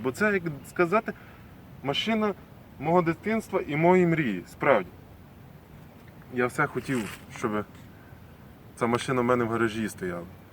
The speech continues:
Але, на жаль, чомусь на даний момент машини, от,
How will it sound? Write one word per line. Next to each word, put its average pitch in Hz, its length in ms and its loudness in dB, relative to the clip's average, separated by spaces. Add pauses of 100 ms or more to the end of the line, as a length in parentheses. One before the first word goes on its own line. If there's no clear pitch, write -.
(340)
Але, 120 180 2
на 151 140 4
жаль, 202 260 4
чомусь 175 500 2 (560)
на 123 140 2
даний 165 380 6
момент 180 440 2 (1500)
машини, 131 460 0
от, 117 180 -2